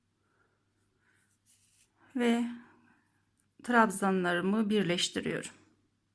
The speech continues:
Bu ilk yapmış olduğum trabzanın tepesine giriyorum ve kaydırma işlemiyle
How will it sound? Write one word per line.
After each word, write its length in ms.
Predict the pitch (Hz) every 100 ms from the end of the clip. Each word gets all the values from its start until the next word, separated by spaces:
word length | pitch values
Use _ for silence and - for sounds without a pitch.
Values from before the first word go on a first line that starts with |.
| _ _ _ _ _ _ _ _ _ _ _ _ _ _
Bu 80 | -
ilk 300 | 247 277 277
yapmış 440 | 285 277 269 277 240
olduğum 680 | 214 190 196 180 196 208 -
trabzanın 600 | - 240 233 196 185 175
tepesine 520 | - 233 208 - 170 165
giriyorum 800 | 208 220 233 226 220 226 240 - - _ _ _ _ _ _ _ _ _ _ -
ve 200 | 233 233
kaydırma 560 | - 247 226 185 175 196
işlemiyle 920 | 226 - 202 180 175 180 196 214 226